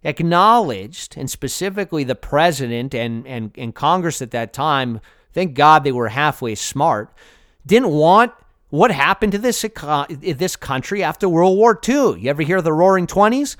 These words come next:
You know what happened after the Roaring Twenties? How about the Great Depression, folks? They wanted to make sure that didn't happen again.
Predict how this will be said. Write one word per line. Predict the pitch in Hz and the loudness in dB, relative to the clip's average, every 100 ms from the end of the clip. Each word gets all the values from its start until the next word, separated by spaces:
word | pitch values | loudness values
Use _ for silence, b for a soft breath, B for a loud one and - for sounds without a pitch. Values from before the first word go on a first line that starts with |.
| b | b
You | 165 | -2
know | 170 214 | 2 2
what | 196 | 2
happened | 170 208 233 196 | 0 -2 -2 -2
after | 208 - 247 | -2 -4 -4
the | 233 | 0
Roaring | 233 240 240 | 2 2 0
Twenties? | - 233 247 302 233 | 0 0 0 -2 -2
How | |
about | 190 196 | -2 -2
the | 175 | -4
Great | 139 175 175 | -2 -2 -2
Depression, | 143 - 196 214 - 135 | -8 0 0 0 -6 -8
folks? | - 123 147 - - _ _ b b b b b b | -4 -2 -2 -8 -16 _ _ b b b b b b
They | 127 | -2
wanted | 143 147 | 0 0
to | 147 | 0
make | 151 151 | 0 -2
sure | - | -2
that | 160 156 151 | 0 0 0
didn't | 170 | -2
happen | 156 185 185 196 | 2 2 2 -2
again. | 156 151 139 95 | 0 -2 -2 -6